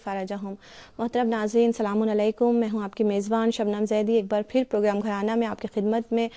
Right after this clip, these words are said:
حاضر ہوں اور آپ تمام ناظرین کو آپ کے اپنے پروگرام گھرانہ میں بہت بہت خوش آمدید اور خیر مقدم کہتی ہوں۔ ناظرین، کربلا ایک مقصد ہے جس کی حفاظت دو حصوں میں ہوئی، ایک اس کے مقد-، مقدمات فراہم کرنے کی صورت میں اور ایک،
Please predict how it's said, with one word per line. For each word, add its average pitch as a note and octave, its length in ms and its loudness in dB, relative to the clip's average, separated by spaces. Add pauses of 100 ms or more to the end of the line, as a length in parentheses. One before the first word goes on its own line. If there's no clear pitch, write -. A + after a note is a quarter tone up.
(360)
حاضر A3 340 4
ہوں D4 160 2
اور A#3+ 80 0
آپ A3+ 160 0
تمام A3 180 0
ناظرین A3 400 4
کو B3+ 80 0
آپ G#3+ 180 0
کے A3+ 80 2
اپنے G#3+ 200 0
پروگرام G3+ 340 -2
گھرانہ G3+ 260 -4
میں G#3+ 140 0
بہت G#3+ 260 2
بہت A3 320 -2
خوش G#3 160 -4
آمدید G#3 440 0
اور G3+ 260 0
خیر F#3+ 140 0
مقدم G3 340 -6
کہتی F#3+ 300 -6
ہوں۔ F#3+ 120 -6 (640)
ناظرین، B3 460 6 (340)
کربلا A#3+ 360 8
ایک B3 160 4
مقصد A#3 480 0
ہے B3 80 4
جس - 220 -6
کی A#3 160 2
حفاظت G#3 520 0
دو A3 180 4
حصوں A#3 260 0
میں A3 140 4
ہوئی، G3 200 2 (400)
ایک C#4 240 8
اس C4 100 0
کے B3 120 4
مقد-، G#3+ 420 4
مقدمات A3 600 4
فراہم A#3 260 2
کرنے A3+ 300 2
کی A#3 100 0
صورت G#3+ 320 -2
میں A3 100 2
اور G#3 200 4
ایک، A3+ 240 6